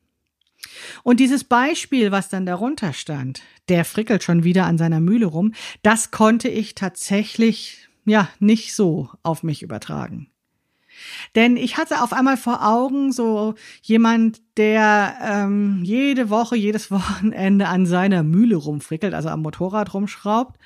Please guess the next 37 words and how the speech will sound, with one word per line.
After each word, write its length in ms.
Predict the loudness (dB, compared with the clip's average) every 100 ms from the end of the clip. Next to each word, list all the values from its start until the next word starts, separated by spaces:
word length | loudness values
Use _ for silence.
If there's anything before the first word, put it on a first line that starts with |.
| -20 -20 -20 -20 -20 _ _
Und, 560 | 0 4 4 4 0 0
ähm, 560 | 2 4 4 4 0 -6 _ _ _ _ _ -16 -8
stell 280 | 2 4
mir 120 | 6 4
dann 160 | 0
einfach 280 | -2 -4 -4
jemand 420 | -4 -2 -2 -4
vor, 420 | -6 -4 0 2
der 180 | 2 2
sehr 140 | 2 0
versunken 640 | 0 2 2 2 0 2
in 120 | 2
dieser 280 | 2 0 -2
Aufgabe 640 | -2 -4 -4 -2 -2 -2
ist, 400 | -2 -2 -4 -6 _ -20 -8 2
der 80 |
da 140 | 4 4
Spaß 540 | 2 0 2 0 -2
dran 320 | -2 0 2
hat, 400 | 2 0 -2 -4 0
der 200 | 2 2
sozusagen 960 | -2 -8 -8 -10 -2 0 2 0 -2 -6 -18
<laughs> 180 | -18 -4
das 200 | -2 -2
auch 200 | -2 -2
als 240 | -2 -4
Zeichen 500 | 0 4 4 4 2
seiner 260 | 2 2 4
Liebe 360 | 4 4 2 2
für 160 | 0
diesen 260 | 0 0 -2
Gegenstand, 720 | 0 0 -2 -2 0 2 2
da 120 | 0
sich 160 | 0 -2
dem 400 | -2 -2 0 0
immer 280 | 2 2 0
widmet. 460 | -2 0 0 0